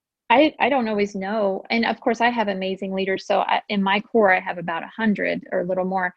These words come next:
But for my girls, if they're struggling, I might not know it.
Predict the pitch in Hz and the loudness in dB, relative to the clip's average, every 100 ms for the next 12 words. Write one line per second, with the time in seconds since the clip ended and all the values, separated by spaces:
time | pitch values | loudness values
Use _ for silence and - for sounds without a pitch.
0 | _ _ _ 208 196 185 - _ _ - | _ _ _ 2 4 4 0 _ _ -4
1 | 240 240 226 - 202 196 190 180 - 233 | 0 2 2 -2 -6 -4 -6 -10 -4 0
2 | 277 190 180 185 - - 214 - 202 - | 2 2 0 -4 -6 -4 -4 -2 -4 -6
3 | - 247 285 214 190 190 202 - _ _ | -4 -2 -2 -4 -4 -6 -8 -10 _ _
4 | _ _ _ _ 226 233 262 - 220 196 | _ _ _ _ 0 2 2 2 0 0
5 | 214 277 87 - | 0 0 -2 -6